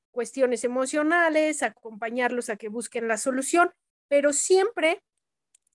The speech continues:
se va a necesitar de otro profesionista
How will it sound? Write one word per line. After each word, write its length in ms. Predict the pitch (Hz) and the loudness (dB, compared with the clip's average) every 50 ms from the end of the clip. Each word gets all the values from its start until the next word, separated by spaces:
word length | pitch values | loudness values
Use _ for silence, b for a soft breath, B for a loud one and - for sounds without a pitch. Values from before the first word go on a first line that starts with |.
| _ _ - | _ _ -10
se 160 | - - 277 | -2 0 2
va 100 | 262 269 | 2 4
a 40 | 285 | 4
necesitar 640 | 285 285 277 - 254 202 - 247 202 - 262 262 247 | 2 0 0 -2 -6 -6 -6 -10 -8 -4 -4 -2 4
de 120 | 233 262 | 6 6
otro 320 | 254 254 254 - 262 254 - | 6 6 6 2 0 -2 -2
profesionista 1300 | - 240 233 226 202 - - 220 208 - - 240 226 226 240 254 262 240 - - - - 220 196 - | -2 -6 -6 -6 -6 -4 -4 -4 -2 -2 -2 0 0 2 2 2 0 0 -2 -4 -4 -6 -6 -6 -6